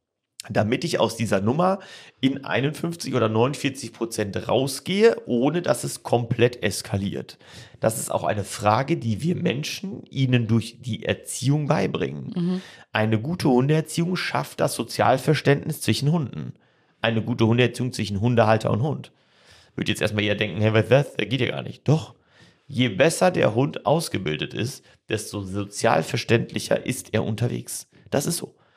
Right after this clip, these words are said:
Speaker 1: Ein Hund, der zieht wie verrückt an der Leine, den ich kaum laufen lassen kann, der mich um den Laternenpfosten wickelt, dann, oh, wie, was, was, was hab ich für eine Hoffnung, wenn ich den von der Leine mache? Das wird nix. Also, Training, Training, Training. Leinenführung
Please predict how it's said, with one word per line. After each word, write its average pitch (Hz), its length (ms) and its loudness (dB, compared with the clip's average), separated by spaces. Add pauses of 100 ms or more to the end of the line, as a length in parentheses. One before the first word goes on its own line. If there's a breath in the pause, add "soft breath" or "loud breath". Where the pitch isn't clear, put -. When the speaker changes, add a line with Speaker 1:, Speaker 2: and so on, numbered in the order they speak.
(260)
Speaker 1:
Ein 139 200 -2
Hund, 202 160 2
der 156 180 4
zieht 214 260 -4
wie 185 120 0
verrückt 185 320 -2
an 170 60 0
der 175 80 4
Leine, 170 360 0 (220 loud breath)
den 151 120 0
ich 180 140 -4
kaum 220 260 4
laufen 226 280 6
lassen - 240 -4
kann, - 240 -8 (280 loud breath)
der 175 140 8
mich 190 340 -2
um 196 160 4
den 208 120 4
Laternenpfosten 196 920 2 (120)
wickelt, 196 540 2
dann, 160 300 4
oh, 107 200 -4 (380 loud breath)
wie, 151 200 -6
was, 190 180 2
was, 196 200 4
was 175 240 6
hab 196 140 4
ich 180 80 0
für 180 80 6
eine 185 100 10
Hoffnung, 196 260 6
wenn 180 80 8
ich 175 60 2
den 170 100 4
von 170 100 4
der 180 60 4
Leine 202 200 4
mache? 113 200 0
Das 151 180 2
wird 349 180 4
nix. - 320 -4 (320)
Also, 107 240 0 (480)
Training, 165 640 0
Training, 123 500 2
Training. - 460 -2 (120)
Leinenführung 160 800 2